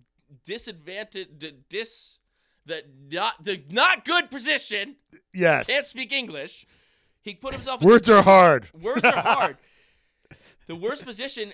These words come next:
Speaker 1: in order to get that good start on the fucking restart after that fucking yellow flag. And Charles just
Speaker 2: Yeah, he,
Speaker 1: fucking
Speaker 2: it
Speaker 1: cooked him.
Speaker 2: It's like, it's like, it was <laughs> almost like it was in the movies where the guy hits a puddle and just leaves you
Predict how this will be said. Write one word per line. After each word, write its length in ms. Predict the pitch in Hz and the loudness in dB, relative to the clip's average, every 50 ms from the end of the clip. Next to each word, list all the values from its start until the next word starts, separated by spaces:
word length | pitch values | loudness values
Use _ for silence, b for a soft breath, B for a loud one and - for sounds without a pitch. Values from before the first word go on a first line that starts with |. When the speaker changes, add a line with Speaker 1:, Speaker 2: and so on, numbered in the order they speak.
| _ | _
Speaker 1:
in 140 | - 175 180 | -12 -12 -10
order 180 | 185 202 220 208 | -10 -10 -12 -12
to 60 | 185 | -12
get 160 | 180 208 202 | -12 -14 -12
that 220 | - 196 175 156 _ | -12 -14 -14 -14 _
good 200 | - 202 220 185 | -12 -12 -12 -12
start 540 | - - - - - - - 190 196 226 202 | -14 -18 -18 -18 -18 -14 -10 -8 -6 -6 -6
on 60 | 185 170 | -8 -12
the 60 | 165 | -14
fucking 300 | 160 - 175 170 170 151 | -14 -16 -16 -16 -16 -18
restart 380 | 147 196 240 269 - 202 170 160 | -16 -16 -16 -14 -12 -10 -10 -10
after 200 | 160 165 - 165 | -10 -12 -12 -12
that 160 | 160 165 160 | -12 -12 -12
fucking 360 | - 175 175 - 180 165 160 151 - | -12 -14 -14 -14 -14 -16 -16 -16 -18
yellow 420 | 117 135 131 135 151 180 196 190 180 | -18 -16 -14 -12 -12 -12 -12 -14 -16
flag. 600 | 180 - 180 190 226 262 214 117 104 _ _ _ _ | -16 -16 -14 -14 -12 -14 -14 -18 -20 _ _ _ _
And 220 | 139 147 143 147 143 | -20 -20 -20 -20 -20
Charles 320 | - - 185 196 208 196 | -18 -12 -10 -10 -10 -8
just 100 | 120 147 | -4 -4
Speaker 2:
Yeah, 180 | 147 139 135 131 | -2 -2 -2 -2
he, 100 | 147 185 | -4 -6
Speaker 1:
fucking 160 | - 139 151 | -8 -10 -12
Speaker 2:
it 140 | 170 - - _ _ _ _ _ _ _ | -14 -14 -16 _ _ _ _ _ _ _
Speaker 1:
cooked 400 | - - - 285 320 _ - - | -14 -8 -8 -8 -8 _ -14 -20
him. 120 | 131 - _ _ _ _ _ _ _ _ _ _ _ _ - | -20 -20 _ _ _ _ _ _ _ _ _ _ _ _ -6
Speaker 2:
It's 200 | - 190 190 - | -6 -6 -4 -4
like, 180 | 233 247 208 - | -6 -6 -6 -6
it's 220 | - 185 185 - - | -10 -10 -10 -8 -8
like, 240 | 214 233 226 - - _ - | -8 -8 -8 -10 -16 _ -14
it 140 | - 185 202 | -10 -6 -4
was 160 | 202 196 - - | -4 -4 -6 -8
<laughs> 60 | - | -8
almost 520 | - 269 339 339 381 339 330 359 - - - | -2 2 4 6 6 6 4 2 0 2 4
like 220 | 262 233 - - | 4 4 2 0
it 100 | 285 262 | -6 -4
was 180 | 254 196 202 185 | -4 -6 -4 -4
in 120 | 208 202 | -4 -4
the 80 | 185 165 | -4 -6
movies 500 | 160 160 175 190 196 185 226 220 208 170 | -6 -4 -4 -4 -4 -4 -6 -8 -6 -6
where 140 | 185 175 165 | -6 -6 -6
the 100 | 156 151 | -6 -6
guy 200 | 165 160 165 160 | -4 -2 -2 -2
hits 160 | 131 165 160 | -2 -4 -8
a 60 | 160 147 | -8 -8
puddle 560 | - - - 143 151 160 170 180 180 175 _ _ _ _ _ _ _ _ _ _ _ _ - | -8 -8 -10 -8 -8 -8 -8 -8 -8 -10 _ _ _ _ _ _ _ _ _ _ _ _ -12
and 120 | 147 151 | -12 -10
just 180 | 147 165 143 - | -10 -10 -12 -14
leaves 520 | 135 147 160 170 180 180 180 180 147 143 160 | -16 -16 -16 -14 -14 -12 -14 -14 -16 -16 -16
you 280 | 180 175 170 165 160 | -14 -12 -12 -12 -14